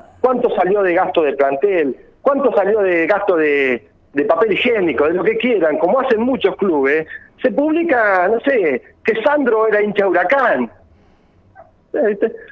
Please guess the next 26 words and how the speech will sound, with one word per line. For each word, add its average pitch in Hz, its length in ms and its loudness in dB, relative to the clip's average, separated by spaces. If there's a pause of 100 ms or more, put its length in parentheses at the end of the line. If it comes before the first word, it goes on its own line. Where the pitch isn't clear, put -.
o 240 140 0
sea, 247 320 0 (500)
eso 294 240 0
lo 226 80 0
podemos 202 260 0
publicar 180 360 2
en 180 140 0
el 170 140 0
club 208 180 0
de 185 40 0
barrio 180 300 2
de 156 60 2
acá 180 180 2
de 170 80 0
mi 170 120 0
casa. 175 720 0 (220)
Huracán 285 420 0
es 165 120 0
grande, 135 880 0 (500)
y 247 60 0
es 254 100 0
grande, 233 480 0
y 220 40 0
estamos 208 320 0
perdiendo 190 340 0
terreno, 214 760 0